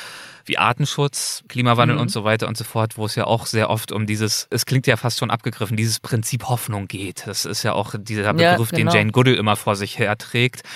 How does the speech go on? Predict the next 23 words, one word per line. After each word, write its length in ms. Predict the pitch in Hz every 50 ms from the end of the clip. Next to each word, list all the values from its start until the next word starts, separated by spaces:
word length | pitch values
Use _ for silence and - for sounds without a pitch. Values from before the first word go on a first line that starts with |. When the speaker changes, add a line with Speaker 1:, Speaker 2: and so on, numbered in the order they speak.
| - - - - - - -
Speaker 1:
Hoffnung. 680 | - - - 113 120 - - 147 143 143 151 151 143
Und 220 | - 120 117 107 - 92 98 -
für 140 | - - 127
manche, 280 | 120 123 131 - 151
die 80 | 131 131
sich 160 | 131 135 123
da 160 | - 131 120
vielleicht 220 | - - 123 117 123
nicht 120 | 147 -
so 100 | - 139
Gedanken 300 | 120 117 110 120 131 120
machen, 220 | 123 117 117 117 113
klingt 180 | - 131 123
das 140 | - 117 -
dann 160 | - 113 113
sehr, 280 | 107 107 113 104 107 101
sehr 480 | 98 - 101 101 101 101 101 98 104
weich, 580 | 117 104 104 117 120 127 127 123 120 - - - -
sehr 300 | - 120 - 113 107 107
naiv. 580 | 107 107 - - 131 131 151 160 - - - _ -
Und 120 | 117 113
gleichzeitig, 800 | 98 113 107 117 117 - - 135 120 113 123 120 113 - - - -
Speaker 2:
Mhm. 260 | 135 127 - 151 135